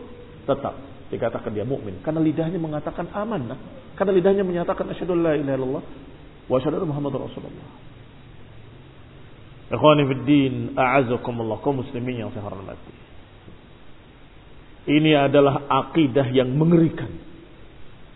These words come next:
Sesat dengan kesesatan yang sangat jauh.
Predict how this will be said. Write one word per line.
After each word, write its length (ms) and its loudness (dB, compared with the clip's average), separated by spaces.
Sesat 500 2
dengan 300 8
kesesatan 640 2
yang 160 0
sangat 320 0
jauh. 160 -4